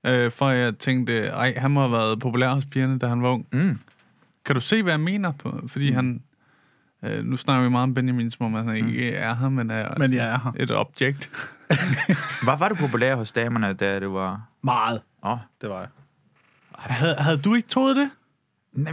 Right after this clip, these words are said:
Speaker 2: nej, fordi jeg, jeg, det havde jeg ikke, jeg havde ikke tænkt over, men når jeg tænker over det, selvfølgelig,
Speaker 3: Ja.
Speaker 2: du er,
Speaker 3: Ja.
Speaker 2: ja, det er en
Speaker 1: Kan
Speaker 2: godt
Speaker 1: du ikke
Speaker 2: se.
Speaker 1: se sådan, at jeg har en stærk kæbeparti, flot skægvækst?
Speaker 3: Nej, det er
Speaker 1: Øh.
Speaker 3: ikke, nej, det er bare skægget. Det ligner, at jeg har en kæbe. Det har jeg ikke. Det er bare meget skæg.
Speaker 1: Er det det?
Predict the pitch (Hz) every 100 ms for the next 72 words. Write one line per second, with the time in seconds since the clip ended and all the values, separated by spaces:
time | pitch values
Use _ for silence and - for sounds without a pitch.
0 | 165 175 180 233 208 208 233 156 175 147
1 | 185 170 170 226 247 - 151 180 226 254
2 | 254 143 143 151 - 240 240 113 151 -
3 | 190 254 262 147 143 143 127 123 120 -
4 | 220 - - - - 170 165 175 202 254
5 | 240 - 208 180 165 160 165 139 139 165
6 | 190 - 185 196 - - - 196 165 139
7 | 160 160 156 - 170 175 180 170 156 -
8 | 131 143 156 175 165 156 135 117 110 165
9 | 151 123 - 139 131 123 127 135 170 196
10 | 117 104 104 117 117 120 120 120 127 117
11 | 107 117 113 110 104 117 101 104 - _
12 | _ _ 196 226 233